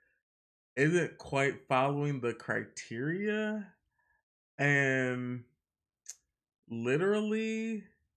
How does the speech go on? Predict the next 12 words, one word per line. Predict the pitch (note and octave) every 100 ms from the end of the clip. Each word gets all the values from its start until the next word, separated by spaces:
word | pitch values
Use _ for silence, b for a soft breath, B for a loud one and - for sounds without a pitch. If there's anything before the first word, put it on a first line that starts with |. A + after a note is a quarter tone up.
| _ _ _ _ _ _ _ _ _ _
like, | B2 B2 A#2+ A2+
last | A#2+ B2+ C#3 D3 -
week | C#3+ -
for | D3
the | C3
dance | B2 A#2+ B2 C3+ D3
thing, | F#3 F#3
even | B2 C3 B2
though | A2+
I | A2+
fell | - A2+
asleep, | A2 - A#2+ C3 D3